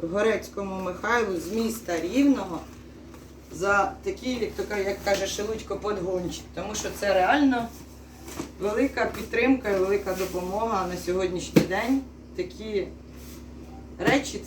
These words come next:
це, як то кажуть, на скору руку, що можна приготувати, то це мівіна. Залити кипятком і, ну, може, не ситий,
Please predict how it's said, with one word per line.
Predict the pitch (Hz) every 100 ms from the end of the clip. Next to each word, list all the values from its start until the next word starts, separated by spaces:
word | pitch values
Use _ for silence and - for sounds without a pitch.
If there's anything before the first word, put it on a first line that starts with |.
| -
це, | 185 180 170 147 - - - - - -
як | - 180
то | -
кажуть, | 185 208 190 196 - -
на | 208
скору | - 233 226 214
руку, | 226 262 208
що | 202 - 214
можна | 202 202 196 190
приготувати, | 185 196 208 202 196 254 262 196
то | 170
це | 180 220 233
мівіна. | 240 233 254 240 208 196 - - - - - -
Залити | 208 233 254 247
кипятком | 254 - 254 247 - 330 359 302 - - 262
і, | - - -
ну, | 311 285 254
може, | 240 233 226
не | 233
ситий, | 226 - 359 330 302